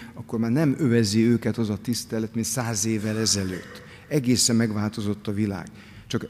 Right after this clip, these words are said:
uta-, utalok arra a fiataloknak, ha még emlékeznek, a, a tizenkét pont, abból a kilencedik csak két szó volt a követelés között. Azt mondta, hogy nemzeti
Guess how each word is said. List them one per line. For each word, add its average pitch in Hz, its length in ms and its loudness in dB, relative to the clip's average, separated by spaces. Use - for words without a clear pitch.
uta-, 113 340 -2
utalok 104 460 -2
arra 117 200 -2
a 92 40 -6
fiataloknak, 127 720 -8
ha - 100 -10
még 101 160 -6
emlékeznek, 120 840 -2
a, 131 120 0
a 110 220 2
tizenkét 107 600 -2
pont, 147 400 -4
abból 117 260 -4
a 117 40 2
kilencedik 123 720 6
csak - 240 0
két 123 220 4
szó 113 300 4
volt 90 580 -4
a 135 60 -6
követelés 101 680 2
között. 95 400 -2
Azt - 160 -8
mondta, 127 220 0
hogy 156 300 0
nemzeti 135 680 2